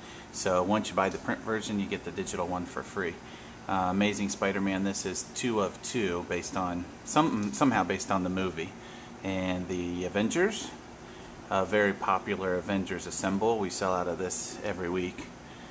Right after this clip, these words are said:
And we got the new Versus, the A V X Versus, the new one came out. Uh, Batgirl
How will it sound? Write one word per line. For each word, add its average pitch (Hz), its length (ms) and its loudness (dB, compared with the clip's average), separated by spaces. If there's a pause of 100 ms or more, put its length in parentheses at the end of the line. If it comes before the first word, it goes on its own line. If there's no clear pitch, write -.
(240)
And 117 460 4
we 110 140 2
got 113 220 4
the 110 80 2
new 113 200 4
Versus, 101 640 2 (160)
the 92 180 2
A 98 120 2
V 92 200 0
X 92 280 -2
Versus, 92 580 -4
the 90 100 -6
new 92 200 -2
one 87 180 -2
came 87 280 -4
out. 95 200 0 (720)
Uh, 90 320 4 (320)
Batgirl 117 880 6